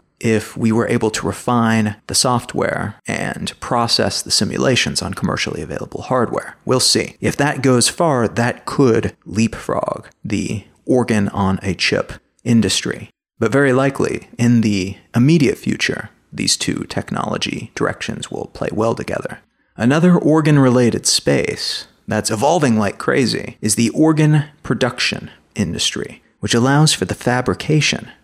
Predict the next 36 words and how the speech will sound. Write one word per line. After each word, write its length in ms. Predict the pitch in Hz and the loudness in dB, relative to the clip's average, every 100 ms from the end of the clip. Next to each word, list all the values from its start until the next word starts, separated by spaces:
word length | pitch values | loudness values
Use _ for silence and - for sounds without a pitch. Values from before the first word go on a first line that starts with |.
| _ - | _ -8
of 180 | 98 - | -6 0
organs 560 | 139 151 156 156 156 - | 2 4 4 4 2 0
and 200 | 110 104 | -2 -2
complete 440 | 104 - 156 - | -4 -4 -4 -2
biological 640 | 113 127 127 123 117 - | -2 0 2 0 -2 -6
systems 720 | 107 - 160 - - - - - - | -4 -2 -2 -2 -6 -8 -12 -12 -4
to 100 | 113 | -2
replace 380 | 107 147 151 | 0 2 2
those 260 | - 131 127 | 2 2 2
that 120 | 110 | 2
have 80 | 101 | 2
been 100 | 104 | 0
injured 480 | 110 139 139 151 147 - | 2 2 2 2 0 -2
or 240 | 104 107 | 2 2
deteriorated 720 | 98 - 143 127 120 117 107 | 0 -2 0 2 4 2 0
by 160 | 92 85 | -2 -4
disease. 600 | 73 - 135 - - - - _ _ - | -4 -2 -2 -2 -6 -8 -10 _ _ -4
This 160 | 117 135 | 0 2
method 280 | 139 135 | 2 2
might 320 | 101 110 151 156 | 2 4 2 2
also 480 | 143 165 160 - - | 0 0 2 0 -2
be 420 | - - - - _ | -4 -4 -6 -10 _
a 160 | - 107 | 0 2
means 520 | 113 131 143 151 147 | 4 6 6 6 4
of 140 | - - | 2 -4
helping 440 | 131 127 131 120 | -2 0 2 2
humans 720 | 107 117 120 120 117 107 - - _ | 2 2 4 4 2 0 -4 -8 _
live 320 | - 101 92 | -6 -4 -2
longer, 500 | 101 135 160 - - - _ | 0 2 2 0 -10 -18 _
allowing 460 | - 104 127 156 151 | -4 0 2 4 4
us 140 | 143 | 2
to 100 | - | -2
discard 840 | 104 - - - - 143 - - - - | -4 0 0 -2 -2 0 0 -4 -10 -6
our 260 | 101 101 | -4 0
old 300 | 135 135 139 | 2 2 2
components 840 | - 92 - 165 165 - - - | 0 -2 0 0 0 0 -6 -8